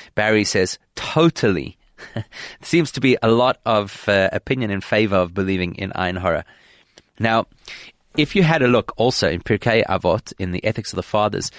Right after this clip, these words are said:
it says this, and I think it's really insightful for us to get just a little bit more of an understanding of what it is that we're talking about over here. So we're told that there were two personalities who are considered by our sages to be diametrically opposed, where the one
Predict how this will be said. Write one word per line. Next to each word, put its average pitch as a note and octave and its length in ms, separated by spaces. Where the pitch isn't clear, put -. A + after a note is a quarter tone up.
it - 160
says D3+ 360
this, G#2 260
and F#2 80
I G2 60
think B2+ 160
it's - 120
really A#2+ 440
insightful G#2 640
for - 100
us F#2+ 160
to - 80
get A2 240
just - 260
a A#3 40
little G#3+ 120
bit D3 180
more B2 140
of A2+ 80
an A2+ 60
understanding G#2 440
of F2+ 80
what G#2+ 120
it A#2 60
is G#2 100
that G2 100
we're - 80
talking A2 380
about D2+ 200
over A#1 160
here. E2+ 140
So - 160
we're B2 160
told B2 580
that B2+ 120
there B2+ 100
were A#2+ 60
two E3 240
personalities G2+ 800
who - 140
are G#2 120
considered A#2+ 460
by G2 180
our G2+ 120
sages G#2 340
to - 80
be G2+ 100
diametrically G2+ 680
opposed, F#2 580
where A2 140
the A2+ 120
one B2 600